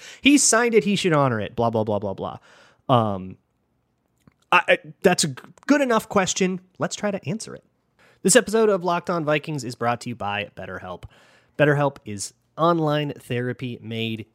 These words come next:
easy. Joining therapy, if you're thinking about it, or if you're maybe thinking this is totally not for you, it's something that you should definitely consider, but you gotta approach it correctly.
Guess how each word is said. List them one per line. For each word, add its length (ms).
easy. 460
Joining 360
therapy, 640
if 140
you're 100
thinking 320
about 240
it, 80
or 140
if 120
you're 140
maybe 220
thinking 240
this 160
is 100
totally 400
not 240
for 160
you, 400
it's 240
something 300
that 100
you 120
should 180
definitely 560
consider, 520
but 220
you 80
gotta 300
approach 400
it 140
correctly. 640